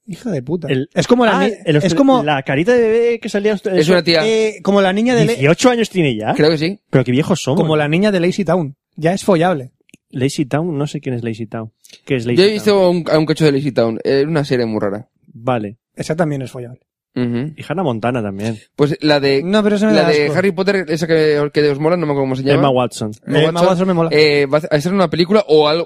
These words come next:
Speaker 3: una obra de teatro en Londres, porque había un montón de carteles de ella por Londres.
Speaker 1: Sí, seguramente. En Londres es muy querida esa chiquita.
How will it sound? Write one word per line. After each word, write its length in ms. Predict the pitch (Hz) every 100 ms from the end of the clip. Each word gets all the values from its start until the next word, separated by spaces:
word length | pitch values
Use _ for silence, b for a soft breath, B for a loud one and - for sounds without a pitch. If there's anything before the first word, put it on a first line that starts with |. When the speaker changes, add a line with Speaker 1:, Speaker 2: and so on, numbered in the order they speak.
| 156
Speaker 3:
una 180 | 156 151
obra 120 | 151
de 80 | 147
teatro 280 | 151 156
en 120 | 143 127
Londres, 260 | 131 120
porque 120 | 113 117
había 100 | 127
un 60 |
montón 160 | 135 135
de 60 | 127
carteles 260 | 123 113
de 80 | 110
ella 240 | 110 107 _
por 100 | 113
Londres. 360 | 110 110 113 _ _ 247 _ -
Speaker 1:
Sí, 260 | 185 170
seguramente. 640 | 131 151 156 139 135 131 -
En 600 | 160 151 147 147 143 143
Londres 240 | 160 175
es 80 | 156
muy 120 | 160
querida 280 | 147 135 131
esa 100 | 120
chiquita. 340 | - 127 123